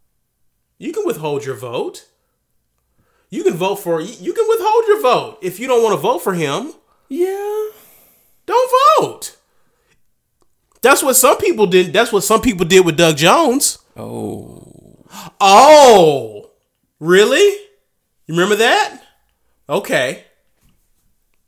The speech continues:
Speaker 1: They didn't even vote Roy Moore.
Speaker 2: <laughs> Touche, Walker. <laughs> Yeah.
Speaker 1: Okay. All right. You didn't have to vote for her. How come you couldn't vote for him? Now,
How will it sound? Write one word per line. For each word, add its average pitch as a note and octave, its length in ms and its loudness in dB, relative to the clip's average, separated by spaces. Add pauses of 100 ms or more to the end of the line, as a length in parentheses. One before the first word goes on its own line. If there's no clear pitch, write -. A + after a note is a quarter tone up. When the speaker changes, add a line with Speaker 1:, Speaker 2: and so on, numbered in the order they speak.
(180)
Speaker 1:
They G3 160 0
didn't A3+ 200 -4
even G3+ 180 -4
vote G#3 340 0
Roy E3+ 240 -2
Moore. C3 460 -8 (160)
Speaker 2:
<laughs> - 460 -20
Touche, - 280 -10 (160)
Walker. - 600 -12 (360)
<laughs> - 120 -14
Yeah. - 320 -12 (360)
Speaker 1:
Okay. B2+ 640 -10 (520)
All D3+ 80 -10
right. A3+ 440 -2 (680)
You C#3+ 160 -16
didn't A4+ 160 2
have G#4+ 100 0
to - 60 -2
vote A#3 180 2
for G3 160 -2
her. F4+ 400 0 (760)
How - 180 -10
come C4+ 220 -8
you A#3 100 -8
couldn't A#3 220 -10
vote A3+ 160 0
for G#3+ 140 -12
him? A3+ 460 -12 (100)
Now, D#3+ 400 -6